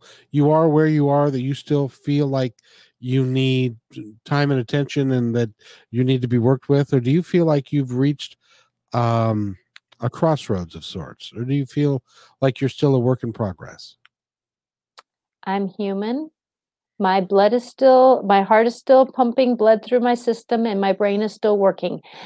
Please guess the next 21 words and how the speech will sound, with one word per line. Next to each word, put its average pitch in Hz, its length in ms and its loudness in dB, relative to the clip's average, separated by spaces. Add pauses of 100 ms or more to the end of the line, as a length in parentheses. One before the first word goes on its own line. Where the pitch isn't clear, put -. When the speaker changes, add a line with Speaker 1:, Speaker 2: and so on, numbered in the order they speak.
(120)
Speaker 2:
Yes, 196 300 0
I 196 60 2
still 190 240 -4
need 185 160 -4
to 190 80 -4
work 185 200 -4
on 151 160 -14
something. - 380 -20 (1300)
Speaker 1:
Okay, 147 640 -8
well, 110 240 -6
then, 123 320 -8
then 120 240 -2
that 123 140 0
makes 135 240 0
one 190 140 6
of 120 100 4
us. 151 220 -2 (600)
<laughs> - 600 -20
I'm 151 240 0
kidding. 92 280 -2 (460)
<laughs> 117 60 0